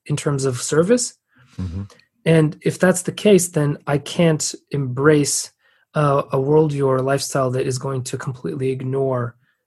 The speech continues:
Speaker 1: the realities of the worldview of the vast
Speaker 2: Yeah.
Speaker 1: majority of people I, I
Speaker 2: Yeah.
Speaker 1: encounter. So what, what I've come up with and what I'm still working on, obviously it's not, it's, it's gonna be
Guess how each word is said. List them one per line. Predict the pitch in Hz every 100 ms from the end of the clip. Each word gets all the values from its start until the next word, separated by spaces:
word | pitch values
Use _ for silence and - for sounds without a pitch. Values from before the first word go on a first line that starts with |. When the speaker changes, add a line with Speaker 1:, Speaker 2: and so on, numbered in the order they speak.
| _ -
Speaker 1:
the | 139 131 135 131 127
realities | 131 131 131 131 123 120
of | - 123 120 117 - _
the | 143
worldview | 147 139 120 123
of | 113
the | 120
vast | 131 135 -
Speaker 2:
Yeah. |
Speaker 1:
majority | 135 123 117
of | 117
people | 120 123
I, | 120 120
I | 117
Speaker 2:
Yeah. | 117
Speaker 1:
encounter. | - 175 196 175 - - _ _ _
So | - - 180 160 - _ _ _ _
what, | 160 175 175 -
what | 165
I've | 180 208
come | - 170 175
up | 262 -
with | 123 123 - - _
and | 151
what | 156
I'm | 147
still | - 170 135
working | 143 139 135
on, | 117 120
obviously | 123 123 -
it's | 127 139
not, | 131 -
it's, | - -
it's | - 123
gonna | - 143
be | 123 120